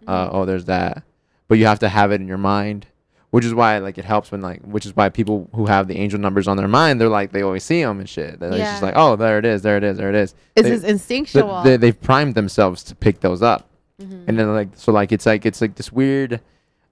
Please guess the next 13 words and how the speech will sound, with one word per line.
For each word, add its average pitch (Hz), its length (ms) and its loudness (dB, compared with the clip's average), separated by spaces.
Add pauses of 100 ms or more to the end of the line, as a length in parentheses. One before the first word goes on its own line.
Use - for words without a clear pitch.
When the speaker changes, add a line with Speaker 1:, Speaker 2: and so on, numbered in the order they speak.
(140)
Speaker 1:
um, 101 720 4 (640)
almost 110 320 2
like 95 320 0 (500)
focus - 800 2 (280)
brings 104 440 -2
you 95 60 0
to 101 240 0
it - 180 -8
kind 73 160 -12
of 98 60 -8
thing. 73 240 -10 (100)
Speaker 2:
Yeah. 190 460 -12 (180)
Speaker 1:
Yeah. - 240 -6